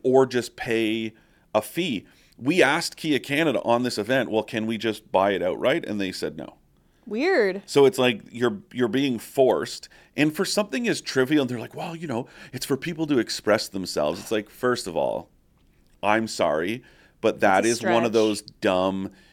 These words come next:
Speaker 1: you know, like, automakers love to, to say stuff like that, and it's just so silly. It's like, people aren't expressing themselves with their,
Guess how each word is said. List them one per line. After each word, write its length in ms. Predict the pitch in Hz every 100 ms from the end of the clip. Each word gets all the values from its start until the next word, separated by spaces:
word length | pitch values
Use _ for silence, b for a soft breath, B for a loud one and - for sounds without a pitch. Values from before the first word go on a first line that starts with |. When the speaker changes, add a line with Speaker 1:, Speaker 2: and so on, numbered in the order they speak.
| -
Speaker 1:
you 120 | 107
know, 140 | 92
like, 340 | 90 95 95 -
automakers 560 | 113 151 165 190 156 104
love 320 | 95 95 98
to, 300 | - 95 87
to 240 | - - 95
say 320 | - 76 67
stuff 320 | - 107 98
like 200 | 98 101
that, 300 | 98 95 104
and 140 | 107 104
it's 140 | 98
just 240 | - 110
so 260 | - 98 87
silly. 560 | - - 67 69 113 139 b b b b
It's 160 | 101 -
like, 260 | 101 -
people 220 | - 131 143
aren't 280 | 117 110 -
expressing 640 | 104 - - 101 92 98 92
themselves 560 | 92 - 92 90 90
with 180 | 92 90
their, 260 | 95 87